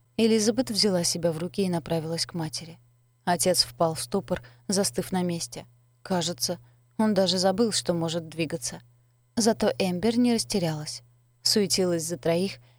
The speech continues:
не давая никому подойти к дочери. Она пыталась обнять её, но ей не давали. «Помогите ей! Моя девочка умрёт!» «Мама!»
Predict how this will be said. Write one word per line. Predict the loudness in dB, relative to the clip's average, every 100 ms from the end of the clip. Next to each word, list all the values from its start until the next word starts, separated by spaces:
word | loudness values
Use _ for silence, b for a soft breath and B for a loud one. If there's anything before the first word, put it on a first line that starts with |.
| -2
не | 2
давая | 4 6 4
никому | 2 0 0 0
подойти | -2 -2 -2 -4
к | -4
дочери. | -4 -4 -6 -12 -18 _ _ _ _ _
Она | 0 2
пыталась | 0 0 2 2 0
обнять | 0 0 -2 -2
её, | -2 -2 -6 b b 0
но | 2
ей | 2
не | 2 2
давали. | 2 2 -2 -6 -18 _ _ _ _ _ _ _ _ _
«Помогите | 6 8 6 2 2 2
ей! | 0 -2 -8 _ _
Моя | 4 6 6
девочка | 6 4 4 2 4
умрёт!» | 4 6 4 2 -6 _ _ _ _ _ _ _ _
«Мама!» | 0 4 4 2 -2